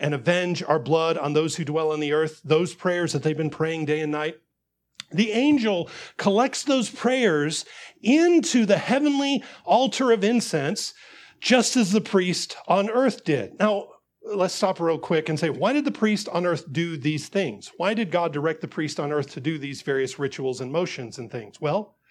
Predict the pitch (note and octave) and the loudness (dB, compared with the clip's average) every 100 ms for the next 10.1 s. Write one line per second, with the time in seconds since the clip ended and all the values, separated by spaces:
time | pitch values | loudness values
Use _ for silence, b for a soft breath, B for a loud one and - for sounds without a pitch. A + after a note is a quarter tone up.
0 | b b - - D#3 E3+ G3 E3 G3 C#3+ | b b -14 -8 -4 -2 -4 -6 -6 -4
1 | D#3+ F3+ E3+ F3 G3 A#3+ F#3+ C3+ A#2+ A2 | -4 -2 -4 -2 -2 0 0 -2 -2 -6
2 | F#2 B B B B - E3 - C#4 B3+ | -10 B B B B -4 -2 2 4 4
3 | - F3 D#3 D#3 B3+ B3+ D#3+ C#3 C#3+ E3+ | 2 -4 -2 2 2 0 -2 -2 -2 -6
4 | B B B B - G#3 A3 C4+ G#3+ A#2 | B B B B -4 -2 2 2 0 -4
5 | - - - B B F3+ - F3+ E3 - | -10 -16 -18 B B -4 0 -2 -2 -4
6 | C#3 G2+ C#3 E3 G3 - _ _ F#3+ G#3 | -6 -4 -2 0 -2 -10 _ _ -2 0
7 | G#3+ G#3 G#3+ B3+ C4 _ _ - F3 E3+ | 0 0 0 -2 -6 _ _ 0 0 0
8 | C3+ C#3 C#3 F3 A3 A#3 E3 E3 D3 F#3+ | -2 -2 0 2 2 0 0 -2 0 -2
9 | G#3 C4 B3 - F#3 G3+ G#3 G3+ A3 A#3 | 0 -4 -6 0 0 2 0 0 0 -2
10 | B3+ | -4